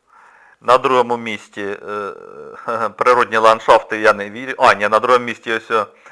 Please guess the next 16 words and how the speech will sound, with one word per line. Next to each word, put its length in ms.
Сіті, 720
да, 320
Сіті, 340
м, 1700
це 140
для 200
дизайнерів, 720
для 220
інтер'єрів 640
всякі. 480
Пропси, 480
е, 200
далі 400
що 240
йде? 300
Е, 60